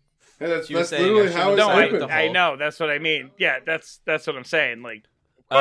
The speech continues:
Speaker 3: course she was.
Speaker 2: Oh.
Speaker 3: She, she does feel bad. She, she should feel bad. She
Speaker 1: Uh, we
Speaker 3: signed
Speaker 1: get
Speaker 3: with
Speaker 1: sad,
Speaker 3: Hulk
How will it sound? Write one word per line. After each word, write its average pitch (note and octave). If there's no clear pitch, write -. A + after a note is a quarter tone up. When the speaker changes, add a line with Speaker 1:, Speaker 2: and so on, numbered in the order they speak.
Speaker 3:
course -
she C3
was. A#2+
Speaker 2:
Oh. G#2+
Speaker 3:
She, -
she -
does C4+
feel G3+
bad. D3
She, C#3+
she D3+
should E4
feel B3
bad. D#3
She E3+
Speaker 1:
Uh, E3+
we A#3
Speaker 3:
signed D#4
Speaker 1:
get -
Speaker 3:
with F4
Speaker 1:
sad, G#3
Speaker 3:
Hulk B3+